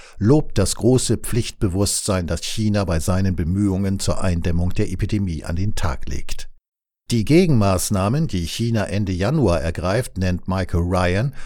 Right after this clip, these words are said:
Director of Health Emergency Programs bei der W H O, außergewöhnlich und lobt Chinas großes Engagement. Der Ende Februar erschienene Bericht der fünfundzwanzigköpfigen W H O-Mission,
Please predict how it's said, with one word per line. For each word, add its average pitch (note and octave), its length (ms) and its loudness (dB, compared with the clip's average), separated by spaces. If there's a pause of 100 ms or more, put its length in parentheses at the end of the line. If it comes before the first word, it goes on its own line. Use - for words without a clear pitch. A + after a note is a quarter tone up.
(160)
Director G#2+ 640 2
of - 240 -4
Health G2 360 0
Emergency G2 720 0
Programs G#2 720 0
bei E2+ 120 0
der D2+ 140 -2
W E2+ 160 -2
H E2+ 160 0
O, A2 240 2 (220)
außergewöhnlich D#2+ 1120 0
und C#3+ 240 0 (100)
lobt A2+ 300 2
Chinas G2+ 560 -2
großes E2+ 500 -2
Engagement. F#2 680 0 (540)
Der G2+ 200 2
Ende G#2+ 240 2
Februar A#2 640 2
erschienene G2 520 0
Bericht A2 600 -2
der D2+ 160 -2
fünfundzwanzigköpfigen G#2 1400 -2
W G2+ 160 0
H E2 220 0
O-Mission, C3 760 0